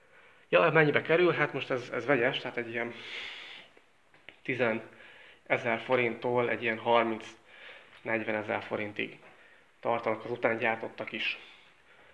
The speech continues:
A legolcsóbbak nem szoktak jók lenni. Tehát amiket lehet látni a különböző online we-, alkatrész webshopokba, na, nagy része nem szokott jó lenni.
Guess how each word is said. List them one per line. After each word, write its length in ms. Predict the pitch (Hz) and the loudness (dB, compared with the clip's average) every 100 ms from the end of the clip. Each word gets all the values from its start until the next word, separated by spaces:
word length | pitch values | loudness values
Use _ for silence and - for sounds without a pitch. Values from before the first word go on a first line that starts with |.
| _ | _
A 100 | 127 | 8
legolcsóbbak 1000 | 156 151 131 - 131 123 143 156 - | 8 10 6 6 -2 8 8 8 2
nem 260 | 151 135 131 | 2 6 6
szoktak 440 | - 123 - 110 | 4 -4 -4 -10
jók 200 | - 113 | -6 -6
lenni. 300 | - 107 107 - - - - _ _ _ _ _ | -4 -6 -6 -10 -16 -20 -20 _ _ _ _ _
Tehát 160 | - - | -16 -6
amiket 300 | 127 127 113 | -6 -4 0
lehet 280 | 131 123 113 | 4 4 6
látni 280 | 123 120 120 | 4 4 0
a 80 | |
különböző 640 | 110 117 113 110 113 110 - - - - - - - _ | -2 -4 -4 -4 -6 -8 -16 -20 -20 -20 -20 -20 -20 _
online 320 | - 135 127 117 | 0 2 4 4
we-, 220 | 123 120 | 4 4
alkatrész 580 | 131 127 127 - 113 - | 4 2 0 -4 -6 0
webshopokba, 720 | 135 - 165 175 160 170 165 - | 0 2 2 2 4 2 2 -6
na, 100 | 143 | -2
nagy 220 | 147 151 | 0 0
része 240 | 127 120 | -2 -2
nem 140 | 127 135 | -4 -4
szokott 320 | 131 117 107 | -6 -10 -4
jó 160 | 123 113 | 0 0
lenni. 260 | 110 110 | -2 -4